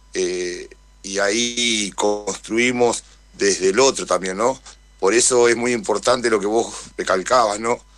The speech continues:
La forma de hacer arte que tenemos nosotros, es muy importante la participación de la comunidad.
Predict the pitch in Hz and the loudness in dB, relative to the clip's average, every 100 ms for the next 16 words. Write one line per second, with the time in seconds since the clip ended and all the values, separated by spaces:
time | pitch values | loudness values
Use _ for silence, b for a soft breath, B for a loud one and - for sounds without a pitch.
0 | b b - 87 - 120 127 117 107 101 | b b -4 -4 0 2 2 4 2 2
1 | 110 113 104 104 98 107 110 110 104 120 | 0 0 0 -4 -2 -2 -2 0 0 2
2 | 120 127 127 - - b b b _ _ | 2 2 0 -2 -12 b b b _ _
3 | _ - 120 127 147 139 120 110 131 127 | _ 2 2 2 0 0 0 0 -2 0
4 | 110 104 98 - - 90 - 120 110 95 | 0 0 0 -2 -2 0 2 2 0 0
5 | 95 90 87 85 85 95 92 95 113 110 | 2 4 2 0 -2 -2 -4 0 2 2